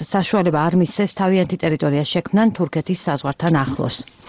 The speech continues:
რუსი სამხედრო, რომელსაც ბრალად ედება სომხეთში ერთი ოჯახის შვიდი წევრის დახოცვა, თავს დამნაშავედ ცნობს სამხედრო ბრალდებებში, რომლებიც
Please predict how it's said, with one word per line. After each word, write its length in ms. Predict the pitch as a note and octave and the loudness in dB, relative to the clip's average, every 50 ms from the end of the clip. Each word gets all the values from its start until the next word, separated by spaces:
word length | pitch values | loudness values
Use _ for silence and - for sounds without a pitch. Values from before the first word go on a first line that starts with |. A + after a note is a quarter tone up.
| - - - - - - - - - - - - - - - - - - | -12 -10 -10 -8 -8 -10 -10 -10 -12 -14 -14 -16 -18 -20 -20 -20 -20 -4
რუსი 560 | - - A3+ A#3+ G#3+ - - B3 A#3 A3+ A3 | 0 2 2 4 2 2 2 4 4 4 4
სამხედრო, 580 | G3+ - A#3 G#3+ G3+ F3 - A3 G3 A3+ G#3+ A#3+ A#3 | 2 2 2 2 2 2 0 0 2 2 2 4 4
რომელსაც 400 | A3+ G#3 G3 F#3 - - G#3+ E3+ D3+ | 4 4 2 2 2 0 -2 0 0
ბრალად 260 | F3+ G3 G3 G#3 G#3 F#3+ G3 | 0 2 2 2 2 2 2
ედება 240 | E3+ F#3+ D#3+ G3 G3+ | 2 2 2 0 0
სომხეთში 540 | F#3+ - A#3 G#3 F3 - G3+ F3+ - - F#3+ F#3+ | 0 2 0 0 2 0 0 0 2 2 2 2
ერთი 160 | - - A3 G3 | 2 2 2 4
ოჯახის 440 | F#3 F3 - F#3 - - - - - - D#3 - | 4 4 2 0 -2 -2 -4 -4 -4 -4 -2 -2
შვიდი 340 | - G#3 G#3+ G3+ D#3 E3+ D#3+ - | 2 2 2 4 4 2 0 0
წევრის 340 | - F3+ G3+ F3 D#3 D#3+ - - | 2 2 2 2 2 0 0 0
დახოცვა, 380 | A3 G3 - A3 G#3+ - A3+ A#3 A3+ G#3+ | 0 0 2 0 0 2 0 0 2 2
თავს 160 | G#3 G3+ E3+ | 0 2 2
დამნაშავედ 540 | G#3 F#3 F#3 G3 F3+ - - F#3+ F#3 G3 F#3 - | 2 4 4 4 4 2 2 2 2 2 0 0
ცნობს 260 | - G#3 G#3+ F#3+ - - - | 0 0 0 0 0 0 0
სამხედრო 380 | G3+ F#3 - G3+ F#3 - G#3 G#3 F#3+ | 0 0 0 -2 0 2 2 2 2
ბრალდებებში, 560 | G3 F#3+ F#3 E3 A3 F#3+ G3+ F3 G3 - F#3+ E3 | 2 2 2 2 2 2 2 2 2 2 2 2
რომლებიც 340 | E3 D#3+ D#3+ E3 D3+ E3 | 4 4 2 2 2 0